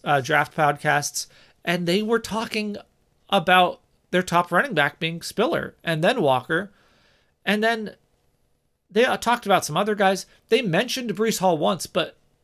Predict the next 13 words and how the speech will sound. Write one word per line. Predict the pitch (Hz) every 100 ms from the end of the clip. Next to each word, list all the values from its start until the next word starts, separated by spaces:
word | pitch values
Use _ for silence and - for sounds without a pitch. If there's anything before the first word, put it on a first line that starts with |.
| -
it | 233 214
was | 220 233
like | 226 220 - - _ _ _ _ _ _ _ _ -
they | 208
weren't | 190 214 220 -
thinking | - 220 214 208
him | 185 196 196
as | 185
being | 170 180 185 170 160
the | 165
top | - 175 160 _
running | 160 208 220
back. | 90 - - _